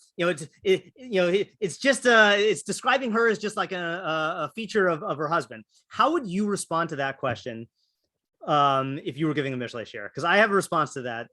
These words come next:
and, uh, and I think it's an obvious response, but I, I think it, it bears being said cause who knows who listens to these Shirim.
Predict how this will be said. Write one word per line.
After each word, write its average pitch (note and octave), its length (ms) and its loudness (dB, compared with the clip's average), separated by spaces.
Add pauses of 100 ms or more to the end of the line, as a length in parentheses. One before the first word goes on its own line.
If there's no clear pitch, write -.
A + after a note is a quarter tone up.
and, B2+ 320 -4
uh, B2 260 -2 (280)
and D3 100 -4
I C#3+ 60 0
think E3 140 0
it's D3+ 100 -2
an D3+ 60 -4
obvious C#3 360 0
response, B2 480 -4
but B2 160 -2
I, B2 220 -4
I B2+ 40 -2
think C3+ 160 -4
it, C3+ 140 -10
it C#3 240 -6
bears C#3+ 220 0
being C3 140 -6
said C3+ 200 -4
cause - 120 -14
who C#3 100 -6
knows C3+ 160 -4
who B2 100 -8
listens B2 300 -10
to A#2 80 -20
these A2+ 180 -12
Shirim. A2 280 -14